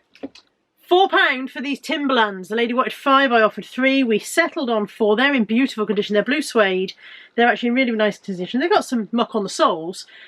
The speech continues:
but they've not had very much wear, and they are my size, but let's be honest, Carly, you wouldn't wear em. You've got loads of shoes you don't wear,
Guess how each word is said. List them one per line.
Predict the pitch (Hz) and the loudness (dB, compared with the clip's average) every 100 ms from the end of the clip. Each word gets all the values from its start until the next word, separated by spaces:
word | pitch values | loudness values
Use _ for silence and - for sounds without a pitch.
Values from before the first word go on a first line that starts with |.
| - | -12
but | - 208 - | 0 0 2
they've | 214 | 0
not | 214 240 | 2 0
had | 196 196 | 0 0
very | 208 | 2
much | 190 180 165 | 0 -4 -6
wear, | 208 185 | -4 -4
and | 196 202 | -4 -2
they | 208 | 0
are | 254 302 | 0 2
my | 233 254 | 2 0
size, | - - 208 165 165 - | -2 -4 -4 -4 -8 -8
but | 226 220 - - _ - - _ _ _ _ _ | -2 -2 -4 -20 _ -20 -20 _ _ _ _ _
let's | 381 - | -6 -4
be | 196 | -8
honest, | 135 135 | -10 -16
Carly, | - 175 247 | -10 -2 -2
you | 330 | 0
wouldn't | 466 247 | 0 -2
wear | 175 160 | -8 -12
em. | 160 | -4
You've | 247 | -4
got | 359 330 | -2 -2
loads | 339 330 | -2 -2
of | 339 | -4
shoes | 226 180 | -4 -6
you | 151 | -8
don't | 160 160 | -18 -20
wear, | - - | -18 -16